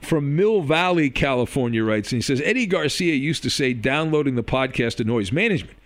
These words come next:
More recently, he says downloading the podcast upsets the corporate guys. So my question to you, Ben, is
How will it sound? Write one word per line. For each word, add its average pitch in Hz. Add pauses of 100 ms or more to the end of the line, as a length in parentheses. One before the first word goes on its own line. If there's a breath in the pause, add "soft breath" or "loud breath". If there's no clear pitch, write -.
(260 soft breath)
More 156
recently, 180
he 123
says 123
downloading 135
the 113
podcast 117
upsets 127
the 110
corporate 165
guys. 120 (260 loud breath)
So 185
my 180
question 214
to 170
you, 220
Ben, 135
is 131